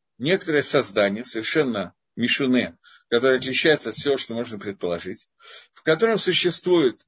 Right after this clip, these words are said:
одинаково и достоинства, и недостатки.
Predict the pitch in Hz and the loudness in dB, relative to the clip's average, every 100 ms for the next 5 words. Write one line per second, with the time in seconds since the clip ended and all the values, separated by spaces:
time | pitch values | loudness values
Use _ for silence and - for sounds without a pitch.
0 | - 131 131 165 143 - 78 67 - - | 0 0 2 0 0 -2 -10 -12 -14 -6
1 | 127 135 139 - 226 220 - 143 147 135 | 0 2 2 4 4 4 -2 -2 -4 -4
2 | 139 - 80 - | -6 -4 -8 -10